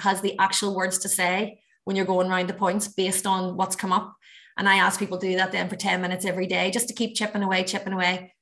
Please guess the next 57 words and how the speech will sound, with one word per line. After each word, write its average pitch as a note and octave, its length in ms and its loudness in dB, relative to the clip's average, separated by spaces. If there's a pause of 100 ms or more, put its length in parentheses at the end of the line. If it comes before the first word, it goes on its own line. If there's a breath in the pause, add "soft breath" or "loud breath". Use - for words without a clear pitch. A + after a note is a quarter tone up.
(100)
And G3 100 0
then G3 120 4
we G3 80 2
go F#3+ 120 0
into F#3 180 0
a F3+ 60 0
new F3+ 180 0
session, G#3 600 -2
start F#3 340 4
on F#3+ 140 2
the F3+ 60 0
next F#3 260 -2
kind G#3+ 200 2
of A3+ 80 2
layer, A#3+ 420 4 (260 loud breath)
and G3 120 0
then F#3 120 4
the F#3+ 80 2
same, F#3 320 2
a F#3 40 -2
different F#3+ 300 -4
script F#3 280 -2
then F#3 200 0
for F#3 120 -4
the F3+ 80 -2
next F3+ 240 -2
week. G3+ 260 -4 (260 soft breath)
And A3+ 120 6
all B3+ 140 8
it C4+ 100 2
takes G3+ 260 2
really G3 220 2
is - 80 0
ten F#3+ 220 2
minutes F3+ 240 -2
a - 20 -4
day, F#3 320 4
or G3+ 280 2 (340 loud breath)
as G3+ 120 0
you G#3 100 6
say, F#3+ 220 4
you G3+ 60 2
can G#3+ 140 2
get A3 120 4
a G#3 40 2
bit G3 140 2
addicted, F#3+ 380 0
and G#3 80 2
every F#3+ 160 0
time G3 180 0
you F#3 60 -2
stop F#3+ 240 2
at F#3+ 60 0
a G3 60 2
red F#3+ 200 2
light, G3+ 260 0
or G#3 260 0